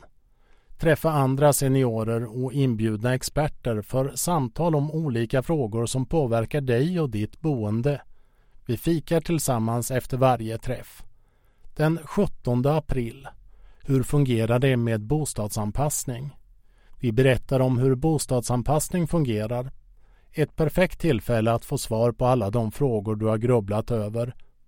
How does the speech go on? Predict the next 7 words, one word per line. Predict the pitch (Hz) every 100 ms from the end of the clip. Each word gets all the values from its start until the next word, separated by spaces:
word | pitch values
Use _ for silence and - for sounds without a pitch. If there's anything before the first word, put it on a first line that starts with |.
| _ -
När | 123 143 156
kan | - 131
du | 120
söka? | - 147 117 - - 156 - _ _ _ - -
Vilka | 139 127 147
regler | 120 131 185 151 117
gäller? | 104 101 90 98 107 117